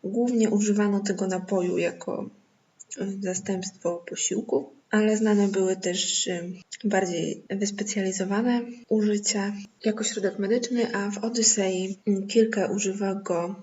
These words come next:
jako środek, y, przeciw truciznom. Głównie zależało to od rodzaju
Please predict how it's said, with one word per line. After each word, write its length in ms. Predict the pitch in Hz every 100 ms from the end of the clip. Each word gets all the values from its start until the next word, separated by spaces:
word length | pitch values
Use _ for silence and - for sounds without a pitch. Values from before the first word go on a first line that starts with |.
| -
jako 580 | 190 196 202 180 170 -
środek, 560 | - 185 170 180 - -
y, 140 | 190
przeciw 640 | 196 - 180 180 180 - -
truciznom. 760 | - 208 - 214 202 - - -
Głównie 480 | 254 247 220 202 190 214 208
zależało 640 | 202 202 202 208 202 202
to 140 | -
od 160 | 208 214
rodzaju 460 | 208 185 190 190